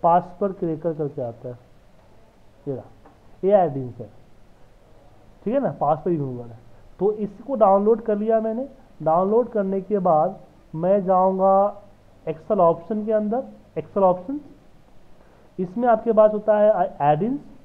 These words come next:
गो, और फिर उस password remover को यहाँ से हम browse करेंगे। आ गया, Select करेंगे, ओके,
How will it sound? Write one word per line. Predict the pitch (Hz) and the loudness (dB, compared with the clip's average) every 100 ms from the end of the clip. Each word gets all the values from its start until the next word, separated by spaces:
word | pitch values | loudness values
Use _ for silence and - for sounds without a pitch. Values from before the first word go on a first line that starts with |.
| - - - - - - 135 | -20 -20 -20 -20 -20 -20 -16
गो, | 127 139 165 254 - - - - - - - - - - | -8 -2 0 -2 -4 -20 -20 -20 -20 -20 -20 -20 -14 -2
और | 190 | -2
फिर | 202 277 | 0 -6
उस | 262 262 - | -8 -8 0
password | 190 190 196 214 247 | 2 2 0 -2 -2
remover | 220 196 190 208 | -2 -2 0 -2
को | 208 180 220 | -2 -2 -2
यहाँ | 233 165 160 165 | -2 -2 0 -2
से | 202 | -4
हम | 208 175 | -6 -2
browse | 139 127 127 - | -2 -2 -6 -14
करेंगे। | 117 113 113 - - - _ _ _ _ _ _ - - _ _ _ - - - - - - - _ _ - - - _ _ - - _ _ - | -14 -14 -18 -20 -20 -20 _ _ _ _ _ _ -20 -20 _ _ _ -20 -20 -20 -20 -20 -20 -20 _ _ -20 -20 -20 _ _ -20 -20 _ _ -8
आ | 131 | -6
गया, | 156 233 - - - - - | -4 -4 -8 -20 -20 -20 -10
Select | 185 233 233 | -4 -4 -2
करेंगे, | 233 233 254 - | -2 -2 -6 -6
ओके, | 180 170 226 | -6 -6 -6